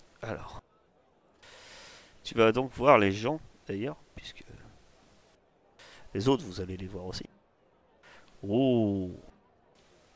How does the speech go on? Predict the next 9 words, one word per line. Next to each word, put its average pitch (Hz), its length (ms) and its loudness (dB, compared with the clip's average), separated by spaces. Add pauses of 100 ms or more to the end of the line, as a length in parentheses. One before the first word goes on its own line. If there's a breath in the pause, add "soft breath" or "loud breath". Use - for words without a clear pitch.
Donc, 139 400 -4
euh, 110 260 0 (1800)
au 170 80 10
moment 247 280 12
où - 20 12
vous 151 220 6
rentrez, 156 440 6
voilà, 107 480 4 (260)
euh, 107 720 6